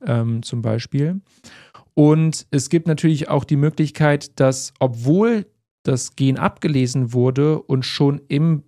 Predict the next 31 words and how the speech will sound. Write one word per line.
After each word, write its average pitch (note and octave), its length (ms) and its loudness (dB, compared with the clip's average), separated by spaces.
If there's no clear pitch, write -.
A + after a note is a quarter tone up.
Begriff C#3 400 -2
dabei C#3 280 0
ist, - 260 -6
in C3+ 100 -4
ein B2+ 120 -2
Protein C#3+ 420 -4
übersetzt C3+ 400 0
zu C#3 140 -2
werden, C#3+ 380 -2
es B2 100 -2
trotzdem D#3+ 380 0
nochmal C#3+ 380 0
auch C#3 460 -2
gelöscht C3+ 480 2
oder C3+ 240 -2
abgebaut B2 800 -2
wird, C#3 380 0
weil C3+ 120 2
der C#3 140 2
Körper C#3+ 720 2
auch B2+ 120 0
vielleicht C3 260 0
kurzfristig D#3 600 -2
gemerkt C3+ 380 0
hat, C3+ 260 -2
das B2 120 -4
braucht C#3 300 0
es A#2+ 120 -4
gerade G#2+ 400 -4
gar A2 220 -6
nicht. A#2+ 280 -8